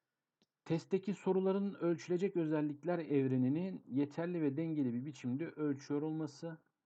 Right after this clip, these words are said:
Her bir sorunun ölçmek istediği özelliği doğrudan ölçmesi.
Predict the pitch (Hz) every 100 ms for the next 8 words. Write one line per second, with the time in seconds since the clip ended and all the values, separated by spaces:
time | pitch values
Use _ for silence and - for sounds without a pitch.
0 | _ _ _ _ _ _ _ _ _ _
1 | _ - 165 175 170 135 - 143 135 123
2 | 92 - _ _ _ _ _ _ _ 113
3 | 127 - 170 - - 120 107 - 127 131
4 | 139 156 143 104 127 139 139 151 139 -
5 | - 76 -